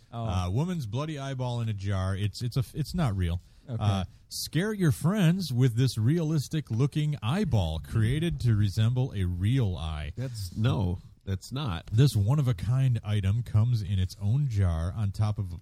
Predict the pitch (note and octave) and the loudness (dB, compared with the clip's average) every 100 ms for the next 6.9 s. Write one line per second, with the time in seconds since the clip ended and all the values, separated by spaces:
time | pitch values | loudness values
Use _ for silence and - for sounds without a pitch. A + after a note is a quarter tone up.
0 | - - G#2 E2+ E2 F2 G#2 B2 G#2+ G2+ | -16 -10 -8 -6 -6 -4 -2 -4 -4 -2
1 | G2 F#2+ D#2 D2+ - - - - - A2 | 0 0 -2 -6 -12 -20 -20 -14 -2 0
2 | B2+ - F#2 F2 F2+ D#2+ F#2+ G2+ E2+ D2+ | 0 -2 -2 -2 -2 -2 0 0 0 -2
3 | D2+ - E2+ D2+ - - - - - _ | -6 -6 -6 -6 -8 -16 -20 -20 -20 _
4 | F#2 D#2 - F#2 F2 G2+ A#2 G2+ G#2+ A2 | -6 -4 -6 -6 -2 -2 -2 0 2 0
5 | - F#2 F#2+ G2 F#2+ F2+ F2 D#2+ C2+ - | -2 -2 0 0 0 -2 -2 -6 -8 -12
6 | - - _ _ _ - D3 A#2 B2 | -16 -20 _ _ _ -2 2 2 2